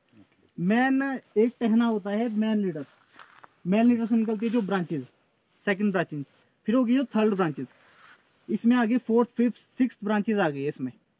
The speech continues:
आगे आगे करके। जैसे एक है, एक से दो निकल गई, दो से फिर तीन निकल गई, तीसरे से चौथी, चौथी से पांचवी। बड़े पेड़ में अब तो बन गई है। वैसे rule क्या होता है, एक पेड़ के जब पेड़ बनता है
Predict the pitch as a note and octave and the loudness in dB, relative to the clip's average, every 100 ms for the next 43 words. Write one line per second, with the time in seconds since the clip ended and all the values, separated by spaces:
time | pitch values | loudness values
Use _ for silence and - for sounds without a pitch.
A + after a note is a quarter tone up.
0 | _ F3+ F#3 F#3+ E3+ D3+ C3+ - B2+ _ | _ -4 0 0 0 -2 -6 -14 -20 _
1 | _ _ _ - G3 - G#3 G#3+ F#3+ F3+ | _ _ _ -4 -4 2 4 4 2 -4
2 | F#3 G3 - F#3 F3+ F#3 F3+ F3 F3 F#3 | 0 -2 0 0 0 0 -2 -2 0 0
3 | F3 F3+ F3+ F3 F#3 F3 F3+ E3+ F3 F3+ | 0 -2 -2 -2 0 0 0 0 -2 -2
4 | F3+ E3+ E3+ D#3 F3+ E3+ D#3+ D#3+ D3+ C3+ | -2 -2 -2 -6 -4 -4 -6 -8 -8 -8
5 | C#3 C3+ _ _ _ _ _ _ D3+ G3 | -10 -14 _ _ _ _ _ _ -2 2
6 | A#3 A3 A#3+ A#3+ G#3+ A#3+ G#3 A3 G3+ D3+ | 2 2 2 2 0 0 2 2 2 0
7 | C3 - F#3 B3+ A3 A3 A3+ A#3+ G#3+ F#3 | -6 -4 -2 0 2 2 0 0 2 0
8 | E3 E3 G3+ G3 G3 - G3 F#3 G3 F#3+ | 0 -2 0 0 0 2 0 0 -2 -2
9 | F3+ G3 F#3+ - F#3+ G3 E3+ D#3+ D#3 D3+ | -2 -4 -4 0 2 2 0 -4 -4 -6
10 | D3+ | -6